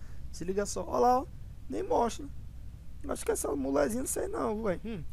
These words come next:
a aranha agora. O que que a aranha faz? A aranha estica as pernas tudo pra dentro, velho. Pra cima, quer dizer.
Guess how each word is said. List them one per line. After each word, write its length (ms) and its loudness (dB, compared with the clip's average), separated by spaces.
a 120 6
aranha 320 4
agora. 340 -2
O 60 -12
que 80 -10
que 100 -4
a 60 0
aranha 200 -2
faz? 280 -4
A 80 4
aranha 200 6
estica 340 -4
as 100 -4
pernas 280 -2
tudo 180 -8
pra 160 -2
dentro, 340 -6
velho. 180 -6
Pra 180 0
cima, 320 -6
quer 140 -6
dizer. 240 -8